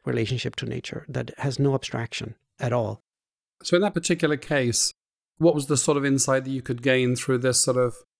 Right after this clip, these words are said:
Speaker 2: gestalt, this sort of total observational, observing without assumptions way of looking at things that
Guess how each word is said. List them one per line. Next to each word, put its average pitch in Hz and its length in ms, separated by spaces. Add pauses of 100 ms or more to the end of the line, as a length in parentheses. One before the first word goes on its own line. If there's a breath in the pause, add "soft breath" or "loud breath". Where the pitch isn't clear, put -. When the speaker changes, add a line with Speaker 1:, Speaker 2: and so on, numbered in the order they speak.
(200)
Speaker 2:
gestalt, 123 540
this 127 120
sort 123 140
of 113 80 (280)
total 127 340
observational, 123 840
observing 120 440
without 120 240
assumptions 123 540
way 120 120
of 120 60
looking 123 280
at 113 100
things 117 320
that 127 100